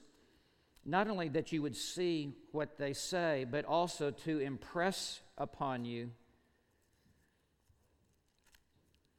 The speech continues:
the weight of importance that the book of Proverbs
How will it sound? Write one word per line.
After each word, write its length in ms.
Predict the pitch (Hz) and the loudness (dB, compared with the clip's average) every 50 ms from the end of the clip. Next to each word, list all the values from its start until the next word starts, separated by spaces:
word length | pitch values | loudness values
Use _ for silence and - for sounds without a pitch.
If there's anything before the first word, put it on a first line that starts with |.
| _ _ _ _ _ _ _ _ _ _ _ _ - _ _ _ _ _ _ - - | _ _ _ _ _ _ _ _ _ _ _ _ -20 _ _ _ _ _ _ -10 -6
the 120 | 113 139 | -2 -2
weight 580 | 139 127 123 139 160 170 175 180 175 - - - - - - - - - _ _ _ _ _ _ _ _ _ _ _ _ _ _ - | 0 0 2 4 6 6 6 4 2 0 -6 -18 -18 -20 -20 -20 -20 -20 _ _ _ _ _ _ _ _ _ _ _ _ _ _ -2
of 140 | - 147 131 | -2 -2 0
importance 920 | 151 135 - - - 196 170 160 - - 123 117 110 - - - - - - - - _ _ _ _ _ _ _ _ _ _ _ _ _ _ _ - | -2 -4 -6 -2 0 2 2 2 0 -2 -8 -10 -10 -10 -12 -12 -12 -14 -16 -20 -20 _ _ _ _ _ _ _ _ _ _ _ _ _ _ _ -4
that 140 | 135 135 - | -4 -2 -2
the 60 | 139 | -2
book 220 | 110 127 156 - | 0 0 0 0
of 140 | - 117 - | 0 -6 -6
Proverbs 720 | - - 160 143 139 131 101 117 113 107 101 92 - - | -2 0 2 4 4 4 2 0 -2 -2 -4 -6 -10 -14